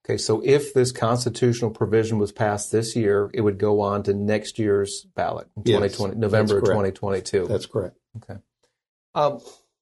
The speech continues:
Speaker 1: so there was a lawsuit, uh, immediately after you passed Senate Bill one. Uh, the governor's office filed a lawsuit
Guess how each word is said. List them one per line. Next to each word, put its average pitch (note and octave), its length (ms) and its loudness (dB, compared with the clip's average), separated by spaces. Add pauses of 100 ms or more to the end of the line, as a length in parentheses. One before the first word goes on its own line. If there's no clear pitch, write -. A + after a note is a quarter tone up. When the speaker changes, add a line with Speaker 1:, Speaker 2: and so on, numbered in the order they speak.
(200)
Speaker 1:
so C#3+ 220 4
there C3 100 6
was C#3+ 160 4
a E3+ 60 4
lawsuit, A2 720 -2 (100)
uh, A2 160 4
immediately A#2 640 4
after A2 220 -2
you G#2+ 60 2
passed G#2+ 380 -2
Senate G#2+ 240 0
Bill A2 160 2
one. G#2+ 480 -4
Uh, G#2 160 0
the G#2 80 -2
governor's G#2+ 420 2
office A2+ 380 0
filed A2+ 320 0
a D3+ 60 2
lawsuit A2 600 0